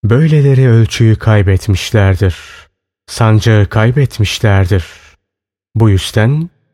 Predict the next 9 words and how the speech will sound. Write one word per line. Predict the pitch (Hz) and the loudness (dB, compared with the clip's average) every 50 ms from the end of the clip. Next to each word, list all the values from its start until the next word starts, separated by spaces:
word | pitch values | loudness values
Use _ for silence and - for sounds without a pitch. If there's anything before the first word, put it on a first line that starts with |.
| _ - | _ -2
artık | 117 113 104 - - 117 - - - | -2 -2 -2 -2 -4 -4 -4 -2 0
doğruyu | 117 107 104 101 101 104 120 135 127 | 2 2 2 2 2 2 2 2 2
yanlıştan, | 117 101 92 90 90 87 - - - 107 107 131 147 156 - _ _ _ _ _ | 2 2 2 0 -2 -4 -6 -4 -2 -2 -2 -2 -4 -6 -10 _ _ _ _ _
hakkı | - 113 113 - _ - 120 110 98 | -4 -4 -4 -4 _ -2 0 0 2
batıldan, | 107 98 95 - - - 104 95 90 104 104 113 131 143 151 156 _ _ _ _ _ - | 2 0 0 -2 0 -2 0 0 0 0 0 0 0 -2 -4 -8 _ _ _ _ _ -2
iyiyi | - 110 107 101 101 120 151 | 0 2 2 2 2 2 0
kötüden | - - 143 127 - 135 113 123 123 123 120 | 0 -2 -4 -2 0 0 2 2 2 2 2
ayırt | 120 110 110 110 110 104 98 - | 2 2 2 2 2 2 2 0
edemezler. | 110 98 - 107 98 92 90 90 - - - 135 92 85 | 0 0 0 0 0 0 0 -2 -4 -4 -2 -2 -2 -2